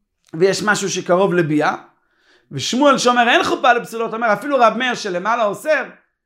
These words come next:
במשנה אוסר, כאן הוא יתיר, כי פה לא היה קידושין.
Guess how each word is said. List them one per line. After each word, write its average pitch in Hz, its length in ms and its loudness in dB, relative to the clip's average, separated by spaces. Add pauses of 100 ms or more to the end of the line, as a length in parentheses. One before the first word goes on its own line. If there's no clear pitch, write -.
(300)
במשנה 160 400 -2
אוסר, 262 440 2
כאן - 160 2
הוא 277 80 -4
יתיר, 302 300 -2
כי 185 100 -6
פה 233 180 4
לא 247 180 6
היה 330 180 6
קידושין. 196 460 -12